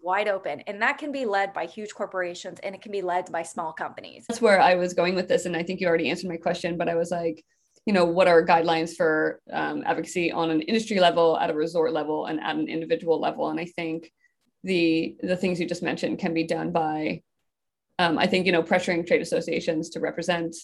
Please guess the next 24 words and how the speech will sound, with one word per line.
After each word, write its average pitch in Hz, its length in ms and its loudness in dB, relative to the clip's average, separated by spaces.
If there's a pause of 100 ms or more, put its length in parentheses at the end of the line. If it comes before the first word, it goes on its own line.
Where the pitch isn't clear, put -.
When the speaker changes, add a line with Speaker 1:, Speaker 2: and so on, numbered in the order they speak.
Speaker 2:
the 175 100 0
industry, 170 640 -2 (360)
um, 170 460 0
when 180 120 0
it 170 60 0
comes 175 140 -2
to - 80 -4
climate 165 300 0
change, 165 340 0
and 175 140 0
resorts 165 440 2
and 160 120 -2
individuals, 165 720 0 (540)
both 190 160 4
of 185 100 -2
them 165 200 0
have 175 120 0
the 165 100 2
opportunity 165 520 -2
to 170 100 -8
register 165 300 -6
people 170 220 -2
to 165 100 -4
vote. 185 420 4